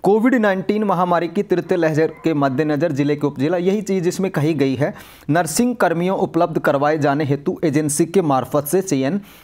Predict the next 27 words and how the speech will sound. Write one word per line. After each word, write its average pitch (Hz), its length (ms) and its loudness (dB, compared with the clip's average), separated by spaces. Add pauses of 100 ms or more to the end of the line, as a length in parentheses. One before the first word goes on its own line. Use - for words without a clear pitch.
(140)
किया 214 200 2
जाना। 131 220 0
यहाँ 151 240 0
पर 202 160 0
देखिए 180 240 0
दोस्तों, 170 320 -2
हमने 160 260 -4
पहले 170 300 0
ही 190 60 -2
कह 165 160 -2
दिया 151 200 -2
था 156 120 0
जिस 139 160 -4
दिन 147 180 -4
तेरह 151 260 0
जनवरी 139 380 -2
को 147 140 -4
ये 139 60 -2
लेटर 127 280 -2
आया 135 160 0
था 156 180 -2 (400)
कि 147 60 -6
ये 160 120 0
जो 151 100 -2
नर्सिंग 147 460 -2
स्टाफ 143 480 -2
है 160 220 0